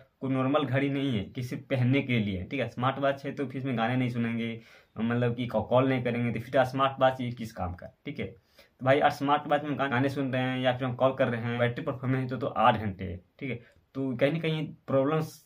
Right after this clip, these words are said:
खड़ा कर रहा है, क्योंकि भाई देखिए, कोई भी बंदा अगर मान लिया ऑफिस में जॉब करता है,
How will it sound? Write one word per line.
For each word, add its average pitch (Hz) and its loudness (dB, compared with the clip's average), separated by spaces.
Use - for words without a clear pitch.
खड़ा 131 6
कर 123 -2
रहा 120 4
है, 127 4
क्योंकि 143 -4
भाई 143 -2
देखिए, 127 -2
कोई 139 0
भी 147 2
बंदा 139 2
अगर 135 0
मान 135 -2
लिया 135 0
ऑफिस 123 0
में 127 2
जॉब 120 2
करता 113 0
है, 120 -2